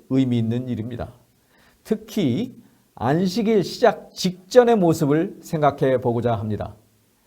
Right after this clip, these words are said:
안식일 시간이 다가올 때 우리 집은 어떤 상태에 있나요?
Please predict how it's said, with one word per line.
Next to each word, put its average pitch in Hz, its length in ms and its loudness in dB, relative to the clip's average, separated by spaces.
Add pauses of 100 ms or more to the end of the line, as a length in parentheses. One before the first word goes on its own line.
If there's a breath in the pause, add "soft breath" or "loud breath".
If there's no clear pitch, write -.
(380)
안식일 185 560 0
시간이 208 320 0
다가올 190 400 0
때 95 340 -4 (320)
우리 131 200 2
집은 113 480 -4
어떤 156 440 0
상태에 139 460 -4
있나요? 107 320 -8